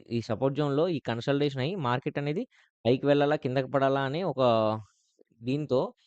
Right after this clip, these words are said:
మార్కెట్ అనేది ఫాలో అయిందనమాట. So దాని బేసిస్‌గా మనం ఎంట్రీ తీసుకున్నాను. సక్సెస్‌ఫుల్‌గా అయితే నేను ప్రాఫిట్ అనేది క్యాప్చర్ చేసుకున్నాను. దాని తర్వాత మళ్ళీ నేను ఏ విధంగా ట్రేడ్ చేశానో, actually ఈరోజు ఫ్రైడే కాబట్టి కొంచెం మొమెంటం ఉంటుందని నాకు తెలుసు కాబట్టి ఒక టూ ట్రేడ్స్ తీసుకున్నాను ఫ్రెండ్స్.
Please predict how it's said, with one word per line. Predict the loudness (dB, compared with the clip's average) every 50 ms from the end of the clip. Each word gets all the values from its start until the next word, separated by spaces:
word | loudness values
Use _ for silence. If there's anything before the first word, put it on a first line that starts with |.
| _ _ _ 0
మార్కెట్ | 2 2 2 2 0 -2
అనేది | -2 -4 -2
ఫాలో | 2 4 6 6 6
అయిందనమాట. | 4 0 -2 -4 -4 -4 -6 -6 -8 -10 -10 _ _
So | -8 -4 -2 -2 0 0
దాని | 0 0 0 0 2
బేసిస్‌గా | 2 2 2 2 0 -6 -8 -8
మనం | -6 -6 -6
ఎంట్రీ | -6 -6 -8 -8 -6
తీసుకున్నాను. | -6 -6 -6 -6 -8 -6 -6 -8 -10 _ _ _ _ _ _ _
సక్సెస్‌ఫుల్‌గా | -2 -2 -2 -2 -2 -8 -2 -2 2 2 2
అయితే | 2 2 0
నేను | -4 -4 -2
ప్రాఫిట్ | 0 0 0 0 -2 -4
అనేది | -4 -2 0
క్యాప్చర్ | 0 -2 -2 -2 -6
చేసుకున్నాను. | -8 -6 -6 -4 -4 -4 -4 -2
దాని | 0 0 0 0 0
తర్వాత | 0 0 0 0 0
మళ్ళీ | 0 0 2 2 2
నేను | 0 0 -2
ఏ | -2 -2
విధంగా | -2 -2 -2 -2 -4 -4
ట్రేడ్ | -2 -2 -2 -2
చేశానో, | -4 -8 -8 -6 -6 -8 -8 -10 _ _ _ _ -10 -6
actually | -2 0 2 4 6
ఈరోజు | 8 8 8 6 4
ఫ్రైడే | 4 2 2 4 4 4
కాబట్టి | 4 4 2 2 2
కొంచెం | 0 0 0 2
మొమెంటం | 0 0 0 0 0 -2 -2
ఉంటుందని | -2 -4 -4 -4 -2
నాకు | -2 -2 0
తెలుసు | 0 0 0 0
కాబట్టి | 2 0 2 2 0 -2 -2 -2
ఒక | -2 -2 -2
టూ | 0 0 0
ట్రేడ్స్ | 2 2 0 0 0 -6
తీసుకున్నాను | -8 -8 -6 -6 -6 -6 -4
ఫ్రెండ్స్. | -2 -4 -4 -4